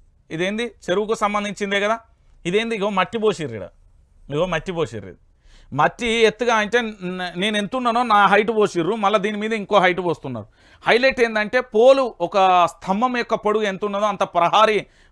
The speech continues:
గోడ కట్టిల్లు, ఇగో దీని చుట్టూ ప్రహారీ గోడ కట్టిల్లు. ఆ, ఇది క్లియర్ కట్. మరి ఈ మామిడి తోటలు ఎక్కడ ఇచ్చారులా? ఆ, నాకు అర్థం కాని విషయం ఏంటంటే తోటలు చెర్లు ఎట్లా వస్తాయి?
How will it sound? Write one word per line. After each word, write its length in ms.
గోడ 220
కట్టిల్లు, 320
ఇగో 100
దీని 300
చుట్టూ 260
ప్రహారీ 380
గోడ 240
కట్టిల్లు. 320
ఆ, 100
ఇది 220
క్లియర్ 360
కట్. 220
మరి 140
ఈ 40
మామిడి 340
తోటలు 300
ఎక్కడ 200
ఇచ్చారులా? 420
ఆ, 80
నాకు 240
అర్థం 280
కాని 180
విషయం 320
ఏంటంటే 300
తోటలు 420
చెర్లు 300
ఎట్లా 180
వస్తాయి? 340